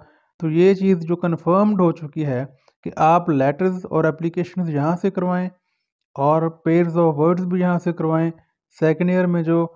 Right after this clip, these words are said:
ईडीएम्स हैं, वो सिर्फ वन हंड्रेड रह गए हैं, उसमें से भी एक ईडीएम जो है, वो रिपीट है। तो समझ लें कि नाइंटी नाइन ईडीएम्स हैं सिर्फ। ये तो पहले मरहले में यहाँ से करवाएं,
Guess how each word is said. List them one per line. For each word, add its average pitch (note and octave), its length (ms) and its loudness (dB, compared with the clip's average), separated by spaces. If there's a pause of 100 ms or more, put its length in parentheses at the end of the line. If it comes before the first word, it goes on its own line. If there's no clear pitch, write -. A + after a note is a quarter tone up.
(340)
ईडीएम्स G#3 460 0
हैं, E3 180 4
वो E3 120 0
सिर्फ G3 340 -2 (240)
वन F3 220 0
हंड्रेड E3 340 0
रह D3 160 0
गए D3 120 -2
हैं, C#3+ 220 -4 (300)
उसमें E3 280 -2
से F3+ 120 -2
भी E3+ 160 -2 (160)
एक E3 260 0
ईडीएम D#3+ 360 -2
जो D#3 100 -6
है, C#3 200 0
वो D3 200 -2 (420)
रिपीट D#3+ 480 -4
है। D3 220 -2
तो D3+ 180 -10
समझ F3+ 340 -2
लें E3 200 -2
कि E3 140 -6
नाइंटी D#3 340 0
नाइन D3+ 380 -2
ईडीएम्स D3+ 380 -4
हैं B2 120 -6
सिर्फ। B2 240 -12 (500)
ये E3 240 2
तो A3 120 -2
पहले F3+ 280 2
मरहले D#3+ 400 0
में E3 120 -2
यहाँ D3 220 -4
से D3+ 160 -8
करवाएं, C3+ 400 -4